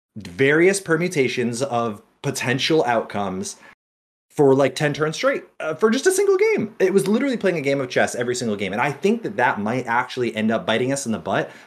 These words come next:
But right now, the entrenched players are either very used to it, very already skilled at it, and so that's why they've been able to hang on almost as long as they have been,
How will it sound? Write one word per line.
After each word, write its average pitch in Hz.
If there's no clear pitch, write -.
But 123
right 120
now, 120
the 123
entrenched 123
players 101
are 107
either 107
very 131
used 139
to 117
it, 139
very 131
already 135
skilled 139
at 98
it, 98
and 107
so 113
that's 104
why 98
they've 107
been 101
able 101
to 113
hang 101
on 104
almost 107
as 92
long 101
as 95
they 90
have 101
been, 185